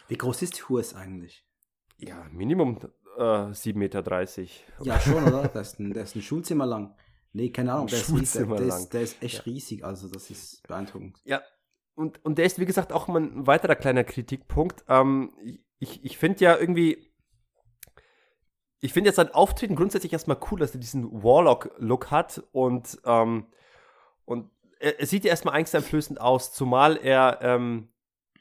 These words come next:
Speaker 2: in der deutschen Synchro, möchte ich sagen, noch einflößender, angsteinflößender wirkt. Du hast ihn auf Deutsch gesehen, oder?
Speaker 1: Äh, ja, hab ich ja.
Speaker 2: Ja, äh, du mu-, im O-Ton musst, äh, auf Deutsch tri-, tri-, tritt er ja sehr, sehr, sehr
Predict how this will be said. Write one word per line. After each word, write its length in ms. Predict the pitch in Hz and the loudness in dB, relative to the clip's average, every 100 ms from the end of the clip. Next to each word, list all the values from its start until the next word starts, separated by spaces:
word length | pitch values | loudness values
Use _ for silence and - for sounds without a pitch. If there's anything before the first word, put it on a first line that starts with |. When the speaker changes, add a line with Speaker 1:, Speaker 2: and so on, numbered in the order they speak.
| _ | _
Speaker 2:
in 100 | - | -2
der 80 | 123 | 0
deutschen 360 | 113 151 - 131 | 4 4 2 -6
Synchro, 220 | 131 139 | -4 -4
möchte 180 | 127 131 | -4 -4
ich 60 | |
sagen, 200 | 131 120 | -2 -2
noch 120 | 135 | -2
einflößender, 720 | - 131 - 131 - 131 120 | -6 -6 -4 -4 -4 -6 -4
angsteinflößender 560 | 120 123 131 135 - 113 | -4 -6 -6 -6 -8 -10
wirkt. 120 | - | -2
Du 60 | 151 | -2
hast 120 | - | 0
ihn 100 | 185 | -4
auf 140 | 156 151 | -2 0
Deutsch 200 | 160 - | 0 0
gesehen, 220 | 123 113 | -6 -4
oder? 260 | 139 214 - _ _ _ _ _ _ - | -4 -6 -10 _ _ _ _ _ _ -8
Speaker 1:
Äh, 260 | 123 113 | -6 -4
ja, 140 | 143 - - _ _ - | -4 -6 -16 _ _ -14
hab 120 | 113 | -12
ich 100 | 113 | -8
ja. 80 | 107 | -2
Speaker 2:
Ja, 240 | 113 95 - | 0 -2 -6
äh, 120 | 120 | -6
du 100 | 123 | 0
mu-, 100 | 147 | 2
im 220 | 160 160 156 | 2 0 4
O-Ton 300 | 180 202 175 | 6 6 4
musst, 160 | 156 | 0
äh, 340 | - - 135 139 110 _ _ 156 | -6 -8 -4 -4 -6 _ _ -4
auf 200 | 156 143 | 0 2
Deutsch 260 | - 190 190 | 6 6 6
tri-, 280 | - 180 - | 0 0 0
tri-, 260 | - 185 - | 4 4 4
tritt 200 | 170 170 | -4 2
er 60 | |
ja 180 | 160 147 | 4 4
sehr, 280 | - 156 151 | 4 6 6
sehr, 260 | 131 151 135 | 6 4 4
sehr 320 | 139 131 | 4 4